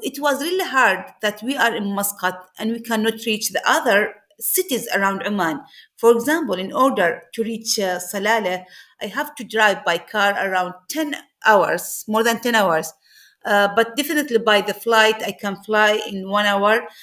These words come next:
and I can reach Salalah. But we were thinking, how can we support these cities who are far away from the capital? And from that, you know, concept, we got the idea of smart city ambassadors.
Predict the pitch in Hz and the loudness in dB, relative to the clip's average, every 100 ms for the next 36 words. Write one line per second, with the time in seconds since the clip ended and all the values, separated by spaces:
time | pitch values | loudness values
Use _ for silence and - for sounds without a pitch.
0 | - 214 214 226 208 226 - 190 160 156 | -10 -6 -2 0 0 0 -2 0 0 0
1 | - _ - _ _ 214 247 330 359 359 | -6 _ -20 _ _ -6 -4 0 0 0
2 | 277 285 - 165 - _ - 262 262 247 | -2 -2 -4 -8 -10 _ -6 -4 0 0
3 | 226 247 214 - 208 165 - - _ _ | 0 -2 -4 -2 0 -2 -4 -20 _ _
4 | - 190 254 - 233 226 160 - 180 180 | -8 0 0 0 -2 -4 -6 -6 0 0
5 | - - 240 226 202 208 208 208 202 185 | -2 -2 2 2 4 2 2 -2 -6 -6
6 | 190 175 165 160 143 - - - - 226 | -6 -8 -6 -6 -6 -10 -20 -20 -8 -6
7 | 214 277 220 262 294 294 - 240 214 - | -2 -4 2 4 4 2 -4 -2 -2 -4
8 | 208 185 180 170 - _ _ _ _ 190 | -6 -4 -2 -2 -6 _ _ _ _ -2
9 | 240 - 190 - - 190 175 165 156 156 | 0 2 2 2 0 0 -2 -4 -4 -6
10 | _ - - - 202 214 214 214 208 185 | _ -12 -8 -6 -4 -6 -6 -10 -10 -10
11 | 208 254 208 156 160 | -8 -8 -8 -10 -12